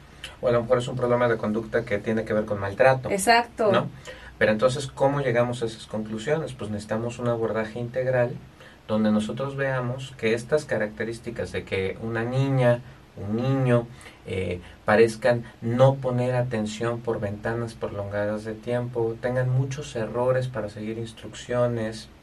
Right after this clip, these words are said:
Speaker 1: tengan dificultades para seguir las reglas en los juegos con sus compañeritos, les tome mucho tiempo terminar tareas, porque también hay T D A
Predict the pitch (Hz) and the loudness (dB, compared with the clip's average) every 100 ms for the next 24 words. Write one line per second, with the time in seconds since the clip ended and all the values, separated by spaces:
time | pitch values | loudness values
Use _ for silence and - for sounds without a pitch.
0 | - - - - - - - 123 131 131 | -20 -20 -20 -20 -20 -16 -4 0 2 4
1 | 120 110 113 - 107 - 123 120 127 127 | 0 -4 -10 -8 -2 6 6 6 0 -2
2 | - 113 107 104 117 107 120 120 123 120 | 0 2 4 2 -2 -2 -2 2 0 2
3 | 117 117 120 - 104 101 - 120 120 117 | -2 -2 -4 -6 -8 -8 -4 0 2 0
4 | 113 113 107 110 - 104 104 104 107 123 | -6 -6 -8 -8 -8 -6 -4 -2 -2 -2
5 | 127 - 113 113 - - - - 120 - | -4 -4 -4 -4 -10 -18 -18 -8 -6 -4
6 | 135 139 135 135 143 170 180 - 135 127 | -4 -4 -2 -2 0 2 2 0 -6 -8
7 | 135 143 143 127 123 113 113 120 127 127 | -6 -6 -6 -6 -6 -6 -6 -6 -6 -6
8 | 120 117 127 135 127 127 - - 104 113 | -6 -6 -4 -4 -4 -6 -10 -12 -10 -8
9 | 120 123 113 104 | -8 -8 -8 -6